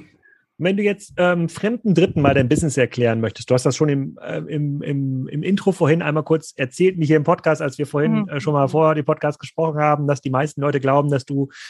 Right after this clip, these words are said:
Speaker 1: an der Säge stehst. Machst du wahrscheinlich nicht. Äh, wie, wie erklärst du den Leuten deinen Job?
Speaker 2: Genau, also früher oder nach dem Studium haben dann alle mich gefragt, Holzindustrie kann sich eigentlich relativ, äh, wenig jemand, kann man sich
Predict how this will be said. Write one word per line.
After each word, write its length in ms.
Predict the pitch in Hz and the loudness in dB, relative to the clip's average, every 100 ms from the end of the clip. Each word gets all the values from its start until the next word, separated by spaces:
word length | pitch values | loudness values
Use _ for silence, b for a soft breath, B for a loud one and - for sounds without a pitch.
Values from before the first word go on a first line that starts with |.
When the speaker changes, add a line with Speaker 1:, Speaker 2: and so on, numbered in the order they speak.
| B | B
Speaker 1:
an 120 | 139 | 0
der 100 | 143 | 2
Säge 300 | 123 139 170 | 4 4 4
stehst. 420 | 165 - 165 170 - B _ _ | 0 2 2 2 -4 B _ _
Machst 260 | - 151 - | -4 -4 0
du 60 | 160 | 2
wahrscheinlich 560 | 156 - 156 151 147 | 2 2 2 0 -2
nicht. 360 | 160 220 - - | -2 -2 -4 -8
Äh, 340 | 156 156 151 143 | 0 0 0 -4
wie, 520 | 165 165 165 170 170 | -6 -4 -6 -6 -10
wie 160 | 156 175 | -4 0
erklärst 360 | 160 151 143 | 2 2 2
du 40 | 139 | 2
den 80 | 117 | 2
Leuten 340 | 107 - 110 | 0 -2 -6
deinen 220 | 110 107 | -4 -4
Job? 240 | 104 90 _ _ B B B B B B B B B | -4 -8 _ _ B B B B B B B B B
Speaker 2:
Genau, 280 | 208 202 196 | -4 0 2
also 480 | 208 220 226 214 202 | 2 2 2 4 2
früher 600 | - 247 254 233 220 208 | -2 0 4 4 4 0
oder 240 | 214 196 196 | 0 0 2
nach 120 | 214 | 0
dem 120 | 208 | -2
Studium 440 | - 247 226 226 | -2 -2 -2 -2
haben 380 | 226 214 202 202 | 0 0 -4 -4
dann 160 | 208 196 | -2 0
alle 180 | 196 220 | 2 2
mich 200 | 226 - | 0 -2
gefragt, 500 | 196 202 208 208 196 196 190 208 | -8 0 0 -2 -12 -20 -20 -4
Holzindustrie 760 | 214 233 240 240 226 - 240 | 0 0 0 -4 -4 -4 -4
kann 240 | - 233 | 0 0
sich 220 | 240 233 208 | 0 0 0
eigentlich 360 | 220 220 214 | 0 -2 -2
relativ, 680 | 208 226 214 220 208 202 - | 2 2 0 -4 -6 -8 -8
äh, 240 | 190 180 | -6 -4
wenig 320 | 185 220 214 208 | -4 -4 -4 -6
jemand, 340 | 196 190 - - _ - | -6 -6 -8 -20 _ -20
kann 100 | - | -10
man 80 | 170 | -8
sich 220 | 175 - | -8 -12